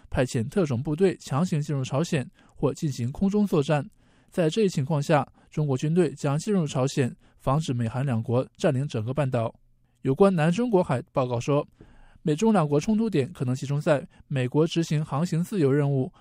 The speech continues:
和中国控制这一海域海上活动之间的矛盾。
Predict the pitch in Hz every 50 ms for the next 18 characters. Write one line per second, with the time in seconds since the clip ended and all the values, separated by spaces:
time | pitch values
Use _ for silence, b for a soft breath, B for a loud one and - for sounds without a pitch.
0 | b b - - 123 135 - 180 185 170 147 131 127 - - - - 190 180 180
1 | 190 151 - 175 156 139 143 - - 127 120 156 165 160 - - - - 123 123
2 | - 156 139 - 131 123 170 214 196 170 - 139 147 135 127 117 110 110 113 127
3 | 160 160 147 -